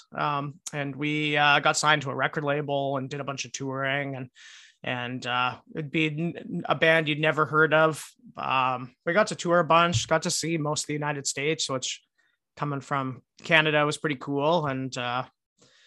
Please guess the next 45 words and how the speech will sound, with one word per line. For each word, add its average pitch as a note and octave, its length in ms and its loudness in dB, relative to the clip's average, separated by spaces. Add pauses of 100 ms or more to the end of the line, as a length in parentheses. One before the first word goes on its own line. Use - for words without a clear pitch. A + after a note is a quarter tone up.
(240)
and F3 120 6
actually, F#3 220 8
that's F#3+ 140 8
been A#3+ 120 8
one F3+ 160 8
of D#3 140 4
the B2+ 100 -10
great D#3 240 2
things C#3+ 220 -6
with C3+ 140 -8
covid C#3+ 580 0
is C#3 300 0
we D#3 180 2
actually D3 500 2
restarted D#3 600 2
a C#3 40 0
band C#3+ 520 0
with C#3+ 180 -10
guys C3+ 300 2
that C#3 100 -4
I C3+ 60 0
had C3 240 -2
in B2+ 80 -10
high C3 240 -2
school. C3 440 -6 (140)
And C3+ 140 -10
we're C3+ 240 -4 (160)
actually, C#3+ 480 -4
this C#3+ 260 -6
week, D#3 300 -8
we're D3 80 -6
starting D3+ 300 -2
to C#3 40 -8
track D3+ 340 -4
drums F#3 540 0
and, D3+ 220 -6 (480)
and, C#3 420 -6
uh, C3+ 380 -2 (100)
yeah, D#3 240 -2
just, - 240 -8
we're C#3 140 -2
all, C#3+ 420 2
we're D3 140 -8
all D3+ 260 -2
old D#3 560 2